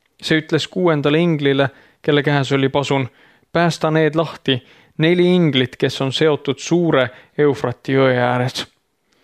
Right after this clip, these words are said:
Siis päästeti lahti neli inglit, kes on valmis tunniks ja päevaks ja kuuks ja aastaks, et tappa kolmas osa inimesi. Ja ratsaväelaste arv on kakskümmend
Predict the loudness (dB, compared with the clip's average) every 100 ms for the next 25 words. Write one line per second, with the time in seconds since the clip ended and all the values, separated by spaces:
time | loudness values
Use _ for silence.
0 | _ _ -20 -10 -2 -2 2 0 0 -2
1 | 0 0 0 -2 0 2 2 2 2 2
2 | -2 0 -4 -2 0 2 2 0 -2 -2
3 | 0 2 0 -4 -6 -2 0 0 0 -4
4 | -6 -2 -2 -2 -2 0 -2 -6 -2 0
5 | 2 0 -2 -4 -4 -10 -14 -20 -20 _
6 | -6 -4 -4 -6 -8 -2 -2 0 -4 -4
7 | -2 0 0 -4 -6 -6 -8 _ _ _
8 | _ _ _ _ -2 0 0 0 2 2
9 | 0 0 0 0 0 0 0 -4 -4 -2
10 | -2